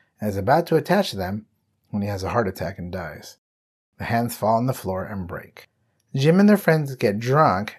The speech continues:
and almost run over Kevin in their van. Edward saves him, but accidentally cuts Kevin.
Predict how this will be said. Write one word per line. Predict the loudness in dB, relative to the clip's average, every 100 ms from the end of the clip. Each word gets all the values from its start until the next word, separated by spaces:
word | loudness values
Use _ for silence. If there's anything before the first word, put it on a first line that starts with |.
| -8
and | -2
almost | 2 2 2
run | 2 2
over | 2 2
Kevin | 0 2 2 0
in | -2
their | -4
van. | -4 -4 -4 -8 -14 _ _ _ _ _ _
Edward | 0 4 2 2
saves | 4 4 4
him, | 2 0
but | 2 2
accidentally | 2 2 -2 -2 -2
cuts | 0 0
Kevin. | -4 -8 -8 -12